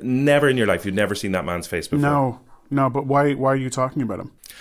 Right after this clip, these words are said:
Speaker 1: Basically, his name, instead of TikTok guy or ikea guy, his real name is Scott Seiss,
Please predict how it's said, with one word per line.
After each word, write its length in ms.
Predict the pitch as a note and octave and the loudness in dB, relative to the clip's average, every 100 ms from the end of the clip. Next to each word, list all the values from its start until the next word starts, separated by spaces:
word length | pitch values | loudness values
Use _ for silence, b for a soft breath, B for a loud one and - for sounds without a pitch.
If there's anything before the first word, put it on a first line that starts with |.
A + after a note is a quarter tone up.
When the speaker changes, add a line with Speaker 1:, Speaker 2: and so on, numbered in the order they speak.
| B B B G#2+ | B B B 2
Speaker 1:
Basically, 480 | D3 D3+ D3 C3 | 4 4 2 2
his 200 | A#2 A#2 | 4 2
name, 400 | A#2 A#2 B2+ G#2+ F#2+ | 2 2 2 0 -2
instead 380 | A2 - A#2 | -2 2 2
of 100 | A2+ - | 2 0
TikTok 440 | A#2+ A2+ G#2+ F2+ | -4 0 0 0
guy 280 | F#2+ F#2 F2+ | 0 0 -2
or 340 | - G2+ G2+ F#2+ | 0 2 2 2
ikea 520 | F#2 - G2 G2+ F#2+ | -2 -4 -2 0 0
guy, 220 | E2+ E2 | -2 -2
his 220 | D#2+ F2 F2+ | -4 -8 -8
real 340 | F2+ A2 A2 | -4 0 0
name 360 | G2+ F2 E2 E2+ | -2 -4 -6 -8
is 240 | F#2 F#2 | -8 -6
Scott 420 | - - F#2 F#2 | -6 -4 -2 -2
Seiss, 460 | - - F#2+ F#2+ - | -2 0 0 0 -6